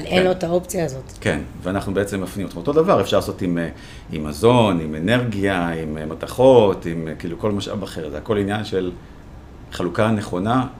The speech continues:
Speaker 2: שמעבר ליכולת החישוב האנושית.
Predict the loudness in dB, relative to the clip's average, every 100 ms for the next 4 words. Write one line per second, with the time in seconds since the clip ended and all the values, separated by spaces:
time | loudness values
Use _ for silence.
0 | -18 -18 -16 -8 -2 -2 -2 -2 -4 -4
1 | -2 -2 -4 -4 -2 -2 -4 -6 -6 -6
2 | -6 -8 -10 -12 -10 -6 -6 -8 -12 -16
3 | -14